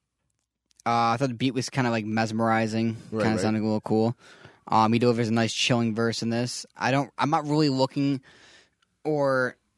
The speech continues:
Speaker 1: I don't know, it's not like I wasn't looking, but noticing the, the context in what he was rapping about in every song.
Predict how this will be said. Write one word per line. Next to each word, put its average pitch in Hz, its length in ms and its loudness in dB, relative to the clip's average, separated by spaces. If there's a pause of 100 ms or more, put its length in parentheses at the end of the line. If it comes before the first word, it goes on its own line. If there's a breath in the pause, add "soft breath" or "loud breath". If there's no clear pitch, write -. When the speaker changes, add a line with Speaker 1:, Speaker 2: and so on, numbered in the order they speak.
(480)
Speaker 1:
I 131 60 -6
don't 131 100 -8
know, 117 60 -10
it's 120 120 -6
not 131 100 2
like 127 140 2
I 117 40 2
wasn't 110 280 -4
looking, 123 340 -2
but 110 280 -2
noticing 120 640 2
the, 110 120 -4 (140)
the 110 100 -6
context - 840 -2 (520)
in 110 240 0
what 110 260 4 (420)
he - 160 -6
was 117 160 0
rapping 110 360 2
about 117 260 2
in 117 80 -2
every 123 200 2
song. 135 380 2